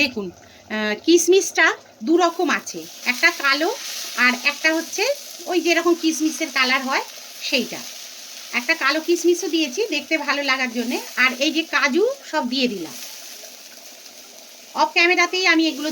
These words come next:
দিলাম, বাড়িতে লোক এসছে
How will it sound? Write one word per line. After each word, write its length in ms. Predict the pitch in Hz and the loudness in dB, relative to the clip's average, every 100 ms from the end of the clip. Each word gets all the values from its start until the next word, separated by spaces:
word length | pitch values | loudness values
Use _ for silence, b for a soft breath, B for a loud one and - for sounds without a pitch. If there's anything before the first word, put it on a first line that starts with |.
| 269 | -4
দিলাম, 260 | 269 220 - - - - - - - - - - - - - - - - - - 220 | 0 -2 -2 -12 -16 -16 -16 -14 -12 -10 -10 -12 -12 -14 -14 -14 -14 -12 -12 -10 -6
বাড়িতে 320 | 214 208 208 202 | -4 -4 -4 -4
লোক 140 | 190 208 | -4 -4
এসছে 240 | 208 - | -4 -4